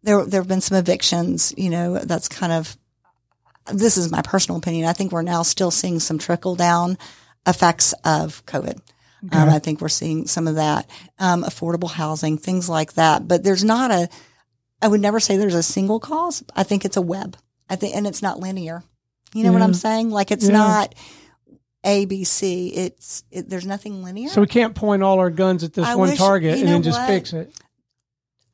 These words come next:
Speaker 1: I wish we could, because that would make my life a lot easier, and then we would be done, right? But it's very, it's intricate. Um, everybody's need is different.
Speaker 2: Right.
Speaker 1: Um, yeah.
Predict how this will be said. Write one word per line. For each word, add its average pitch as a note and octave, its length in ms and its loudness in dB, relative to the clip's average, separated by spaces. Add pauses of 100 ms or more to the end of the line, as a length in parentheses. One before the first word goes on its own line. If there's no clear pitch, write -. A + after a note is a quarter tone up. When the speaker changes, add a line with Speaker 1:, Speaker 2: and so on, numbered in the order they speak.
Speaker 1:
I C#4 180 -12
wish C#4 360 -10
we G4 100 -12
could, G#3 440 -6
because D4 420 2
that E4 400 4
would E4+ 140 6
make C#4 160 2
my D#4 180 -4
life B3 500 -4
a G#3 60 -2
lot F#3 400 -12
easier, C4 540 4
and B3+ 200 2
then B3+ 80 0
we B3+ 120 0
would A#3+ 200 0
be B3+ 120 -4
done, A#3 460 -2
right? G#3+ 300 2 (300)
But A#3 160 0
it's A#3 220 2
very, G3 340 -2 (140)
it's - 340 -2
intricate. G#3+ 720 -2
Um, F3+ 340 0
everybody's F#3 500 -2
need F3+ 240 -4
is E3 120 -6
different. - 420 -6 (340)
Speaker 2:
Right. F#3+ 160 6
Speaker 1:
Um, F#3+ 340 4 (120)
yeah. A3 320 -6